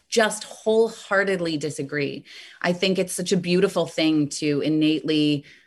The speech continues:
believe that people are good and to, to sort of lead with love. And, um, that's, that's who she is. That's how she ends up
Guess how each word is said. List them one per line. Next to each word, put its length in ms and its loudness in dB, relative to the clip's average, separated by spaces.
believe 420 2
that 160 -2
people 280 -6
are 160 0
good 540 -2
and 320 2
to, 360 -2
to 160 -8
sort 180 -2
of 80 -2
lead 400 0
with 200 -4
love. 540 0
And, 420 2
um, 600 2
that's, 380 -2
that's 240 0
who 180 -2
she 360 -2
is. 380 -4
That's 240 0
how 160 2
she 340 0
ends 240 2
up 280 0